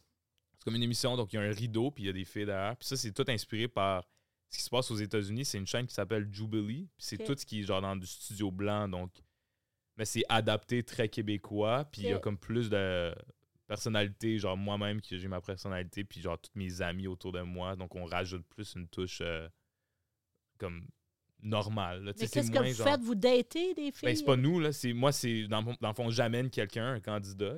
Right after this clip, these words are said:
Speaker 1: puis j'ai
Speaker 2: Ok.
Speaker 1: des, des candidates derrière, ou vice-versa, dépendamment du sexe. Puis comme, euh, il doit la dater selon quelque chose. Donc,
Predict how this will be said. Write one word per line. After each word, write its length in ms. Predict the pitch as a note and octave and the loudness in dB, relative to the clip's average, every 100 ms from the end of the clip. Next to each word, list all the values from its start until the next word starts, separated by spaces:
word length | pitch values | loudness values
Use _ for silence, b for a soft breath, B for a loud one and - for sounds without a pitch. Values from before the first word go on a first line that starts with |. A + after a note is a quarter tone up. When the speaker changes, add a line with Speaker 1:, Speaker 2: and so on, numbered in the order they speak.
| - | -8
Speaker 1:
puis 100 | G2+ | -10
j'ai 120 | G2 | -4
Speaker 2:
Ok. 40 | G2 | -2
Speaker 1:
des, 180 | G2 F#2 | -2 -6
des 240 | G2+ G2 G#2 | -10 -8 -4
candidates 640 | G#2+ G2+ F#2+ F#2+ G2 G2+ | -2 -4 -4 -4 -2 -2
derrière, 500 | G2 F#2+ G2 F#2+ A2 C3 G#2 | -4 -2 -2 -2 -4 -10 -16
ou 80 | F#2 | -14
vice-versa, 600 | G2 F#2 F#2+ - - F#2+ A2+ A2 | -10 -4 -4 -4 -6 -4 -4 -8
dépendamment 520 | F#2 F2+ G2 F#2+ F#2 | -12 -10 -8 -6 -6
du 100 | F#2+ | -8
sexe. 300 | - F#2+ A#2 - | -6 -6 -6 -10
Puis 120 | F2 | -6
comme, 380 | G2 F#2 F2 E2+ _ _ _ _ - | 0 0 -2 -8 _ _ _ _ -6
euh, 400 | F#2+ F2+ E2+ E2 D#2+ D#2 F#2+ - _ _ _ _ _ _ _ _ _ - | -2 0 0 -4 -8 -14 -18 -20 _ _ _ _ _ _ _ _ _ -14
il 160 | G2 G2 | -12 -2
doit 180 | G#2 | 2
la 260 | G2 F#2+ F#2 F2+ - G2+ | 4 4 2 -4 -14 -4
dater 420 | A2 G2+ - G#2+ | 2 2 2 -2
selon 420 | G#2+ - G#2 G2+ G2 | -2 0 0 0 -2
quelque 220 | G2 - | -4 -2
chose. 300 | G#2+ F#2 E2+ | -2 -2 -4
Donc, 160 | F2+ | -8